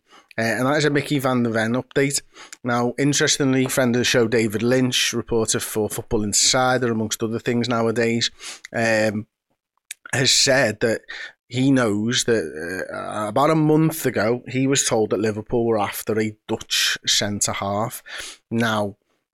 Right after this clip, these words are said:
at the time, David said that he believed that that was Timber. Um, now,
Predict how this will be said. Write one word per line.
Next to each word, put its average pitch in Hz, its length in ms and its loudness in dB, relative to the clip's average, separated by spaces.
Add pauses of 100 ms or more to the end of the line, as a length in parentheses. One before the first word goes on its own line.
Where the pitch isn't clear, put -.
(420)
at - 120 -6
the - 80 -10
time, 123 640 0
David 120 360 0
said 110 260 -2
that - 160 -4
he 117 220 -4
believed 107 540 -4
that 113 160 -6
that 107 220 -4
was 107 200 -4
Timber. 107 500 -4 (200)
Um, 104 560 -2 (640)
now, 117 720 0